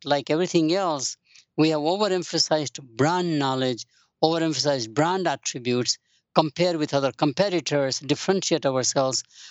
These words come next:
but we have not given enough product knowledge to the consumer. How can you educate the consumers, provide more information, guide them? And if you are a better company,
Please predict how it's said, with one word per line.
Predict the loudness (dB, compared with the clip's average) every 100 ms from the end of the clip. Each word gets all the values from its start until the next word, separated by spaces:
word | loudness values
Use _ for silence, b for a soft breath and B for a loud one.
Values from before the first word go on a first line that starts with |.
| B 0
but | 2
we | 2
have | 2
not | 2 0
given | 0 0 2
enough | 2 0 -2 -6 _ _ 0
product | 0 0 0
knowledge | 0 2 0 -2 -4
to | -4
the | -4
consumer. | 0 2 2 0 0
How | 0 -2
can | 0 0 2
you | 2
educate | 0 0 -2 0 0 0
the | -2
consumers, | 0 0 2 2 2 2 -2 -6 _ -20 B B 0
provide | 2 2 0 2
more | 2 2
information, | 0 -2 0 0 0 0 0 2 -2 B B B -2 0
guide | 0 0 -2
them? | 0 0 0
And | 0 0
if | 0
you | -2
are | -2
a | -2
better | -4 -2 -4 -4
company, | -6 -2 0 -2